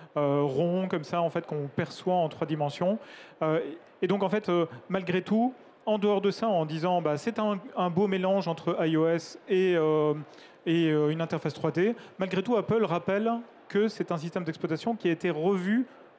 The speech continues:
à partir de zéro. Et donc, a priori, évidemment, ils partent sur des bases, euh, connues, ils n'ont pas tout, euh, tout réinventé,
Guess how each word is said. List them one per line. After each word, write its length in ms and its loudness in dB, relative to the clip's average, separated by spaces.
à 40 -2
partir 280 -2
de 100 2
zéro. 320 0
Et 40 0
donc, 160 0
a 60 2
priori, 420 0
évidemment, 540 2
ils 120 -2
partent 260 -4
sur 160 -4
des 100 0
bases, 320 0
euh, 120 2
connues, 300 0
ils 80 -6
n'ont 140 -6
pas 160 -4
tout, 380 2
euh, 160 4
tout 140 0
réinventé, 520 0